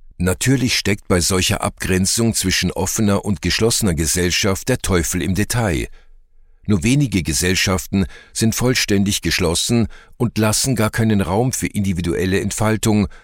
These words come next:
und kaum eine Gesellschaft ist vollständig offen. Eine offene Gesellschaft,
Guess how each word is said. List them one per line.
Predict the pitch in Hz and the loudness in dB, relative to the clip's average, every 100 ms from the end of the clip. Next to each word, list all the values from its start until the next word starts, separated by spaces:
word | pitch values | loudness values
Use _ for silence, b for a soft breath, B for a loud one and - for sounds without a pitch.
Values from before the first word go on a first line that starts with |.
| b b b | b b b
und | 113 - | -4 0
kaum | 120 143 | 0 0
eine | - 107 | 0 0
Gesellschaft | 90 - 92 87 - 101 - - | 0 0 0 2 2 0 -2 -6
ist | 117 - - | -4 -4 -2
vollständig | 143 123 - 85 76 - | -2 0 0 0 0 -2
offen. | 82 73 76 62 - - _ _ _ _ _ _ - - - - | -2 -2 -4 -4 -8 -18 _ _ _ _ _ _ -20 -20 -14 -2
Eine | 104 - | 0 0
offene | - 147 104 | 0 0 0
Gesellschaft, | 82 104 117 - 104 92 - | 2 2 2 2 2 0 -4